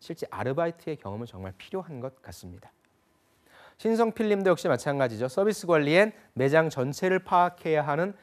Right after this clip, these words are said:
제너럴리스트가 필요합니다. 아까 얘기했잖아요. 그냥 내가, 어, 그냥 뭐 고객들만 대하고 이런 사람들만 교육하는 것이 아니라 매장 운영의 전반적인 모든 A에서부터 Z까지를 다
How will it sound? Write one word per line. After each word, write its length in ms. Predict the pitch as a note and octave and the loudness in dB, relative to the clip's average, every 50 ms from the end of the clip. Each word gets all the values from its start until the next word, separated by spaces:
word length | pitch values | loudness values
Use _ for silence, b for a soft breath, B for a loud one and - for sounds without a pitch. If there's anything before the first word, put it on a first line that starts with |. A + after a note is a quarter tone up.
| b b b | b b b
제너럴리스트가 720 | - - B2+ C3 D#3+ F#3+ G#3 G3+ F3 C#3 - - B2+ A#2 | -6 -4 -2 2 4 4 4 4 2 0 -4 -6 -6 -6
필요합니다. 440 | - - - D3+ C3+ A#2+ G#2+ G2 A2+ | -6 -6 -8 -8 -6 -6 -6 -4 -4
아까 240 | D#3+ E3+ - A#3 D#3+ | -4 -4 -4 -6 -6
얘기했잖아요. 600 | A2+ G#2 G#2+ G2 - - F#2 F2 E2 D2 D2 D2+ _ _ _ b b b b b | -6 -6 -8 -12 -12 -12 -14 -14 -14 -16 -18 -20 _ _ _ b b b b b
그냥 280 | b E3+ F#3 G#3 G3 D3+ | b 4 4 4 4 6
내가, 520 | D3 D#3 D#3 E3 E3 E3 D#3+ C3+ G#2+ A2 | 4 4 8 8 10 10 10 8 8 6
어, 140 | C3 B2+ A#2 | 4 4 4
그냥 260 | D3 C#3+ C#3+ C#3 C3 | 2 0 0 0 0
뭐 120 | B2+ B2 - | -2 -6 -4
고객들만 580 | - B2 C#3+ D#3+ D#3 - D#3 D3 D3 C#3 B2+ | -4 -2 -2 -2 -2 -2 -2 -2 0 -2 -2
대하고 500 | - A#2 A#2+ B2+ B2+ A#2+ B2+ B2+ B2+ B2 | 0 2 2 2 2 2 0 -2 -2 0
이런 160 | A#2+ B2 B2+ | 0 -2 -2
사람들만 440 | B2+ C#3 C#3 C3 C3 B2+ B2+ B2+ B2 | -2 -2 -4 -4 -2 -4 -6 -6 -6
교육하는 440 | - - D#3 C#3 - - C#3+ C3 C3+ | -6 -6 -6 -6 -6 -6 -8 -6 -4
것이 300 | B2 A#2 G#2 G2 - B2 | -6 -6 -6 -6 -6 -6
아니라 280 | G#2+ G2 A2+ C#3+ E3 - B B B B B | -4 -2 2 0 0 0 B B B B B
매장 500 | - A#2+ C#3 D#3 D#3+ F3+ G#3+ G#3 G#3 F3 - | 0 6 6 6 8 8 6 6 6 2 -6
운영의 400 | D#3 D3 D#3+ F#3 G#3 G3+ G3+ F3 | -6 -4 -2 -2 -2 -2 -4 -6
전반적인 680 | - - C3 C#3 D#3 F#3 F#3 F3+ F3 F3 D#3+ C3+ G#2+ G#2 | -8 -8 -8 -4 -4 -4 -4 -4 -6 -6 -8 -8 -6 -4
모든 340 | B2+ E3 G3 G3+ F3+ D3 A#2 | -2 -2 0 -2 -2 -4 -4
A에서부터 880 | A#2+ B2+ D3 F3 F#3 F#3 F3 E3 D#3 - - C#3 C3+ B2 - - F#3 F#3+ - | -4 -2 -2 -2 -4 -6 -6 -6 -6 -6 -8 -10 -10 -10 -8 -10 -10 -10 -8
Z까지를 680 | - A#2 - - - - D#3 D3 D3 D#3 D3+ C#3 - | -12 -12 -12 -12 -10 -8 -8 -6 -6 -6 -10 -8 -4
다 400 | - B2+ D3 G3 A#3+ - - | 4 6 6 6 6 4 -8